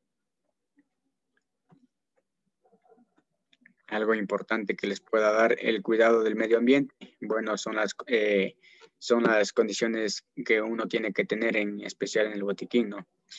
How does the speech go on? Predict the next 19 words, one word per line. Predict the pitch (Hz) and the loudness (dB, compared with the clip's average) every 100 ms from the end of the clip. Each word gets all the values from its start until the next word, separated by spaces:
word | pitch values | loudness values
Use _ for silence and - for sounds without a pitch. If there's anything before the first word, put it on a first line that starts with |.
| - - _ _ - | -20 -20 _ _ 0
Eh, | 107 104 | 2 2
lo, | 104 101 98 101 110 | 2 4 4 4 0
lo | 107 92 | 0 -2
primordial. | 107 101 - 110 101 87 _ _ _ - _ _ _ _ | -4 -4 0 2 2 0 _ _ _ -20 _ _ _ _
Eh, | 110 107 104 104 101 104 - _ _ _ _ _ _ _ _ _ _ _ _ _ _ | 4 4 4 2 -2 -4 -8 _ _ _ _ _ _ _ _ _ _ _ _ _ _
comparando | - 117 107 113 113 117 117 117 101 | 2 2 4 6 6 4 4 4 4
con | 110 107 | 0 0
el | 101 | -2
medio | 104 107 107 | 0 2 2
ambiente, | 104 120 127 - - - - | 6 6 6 2 -12 -20 -6
el | 113 104 | -4 2
buen | 110 110 | 2 4
uso | 120 120 107 | 2 2 0
de, | 107 104 104 - _ | 0 0 -2 -6 _
de, | - - 104 104 - - | -8 -2 -2 -2 -6 -6
de | - 101 101 - - | -8 -6 -6 -8 -8
lo | - 95 | -8 -8
que | - | -2
respecta | 101 - 104 - 98 | -2 -2 -6 -6 -10